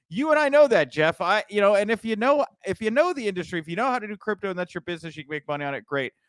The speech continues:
But it does sound like there are a lot of people out there that have lost money because of Logan Paul, and they're, they're upset right now. And I know it's something I'm just putting on your plate here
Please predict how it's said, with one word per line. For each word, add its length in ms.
But 100
it 120
does 240
sound 240
like 120
there 100
are 40
a 40
lot 220
of 140
people 400
out 120
there 120
that 100
have 140
lost 400
money 500
because 200
of 60
Logan 220
Paul, 420
and 240
they're, 180
they're 240
upset 400
right 200
now. 380
And 160
I 80
know 200
it's 200
something 300
I'm 120
just 200
putting 200
on 80
your 100
plate 280
here 360